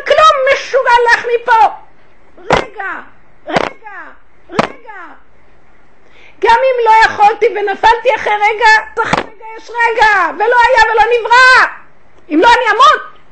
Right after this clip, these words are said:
כולנו מתים כבר. מה שאת חולמת זה התוצאה של כל המצוקה של הנפש הזאת. החלומות, חז"ל אומרים שזה מוציא כדי לשחרר את העומס, כדי שנוכל עוד פעם למות. הוא סידר לנו,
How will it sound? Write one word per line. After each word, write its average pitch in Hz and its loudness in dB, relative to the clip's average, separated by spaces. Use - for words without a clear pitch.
כולנו 453 0
מתים 440 -2
כבר. 311 -6
מה 392 0
שאת 330 -4
חולמת 370 -2
זה 302 -2
התוצאה 311 -4
של 302 -12
כל 311 -4
המצוקה 294 -8
של 294 -6
הנפש 262 -8
הזאת. 277 -4
החלומות, 415 -10
חז"ל 285 -10
אומרים 294 -10
שזה 254 -4
מוציא 349 -4
כדי 269 -6
לשחרר 294 -4
את 311 -6
העומס, 277 -6
כדי 247 -10
שנוכל 240 -10
עוד 294 -10
פעם 202 -10
למות. 196 -14
הוא - -18
סידר 262 -6
לנו, 247 -8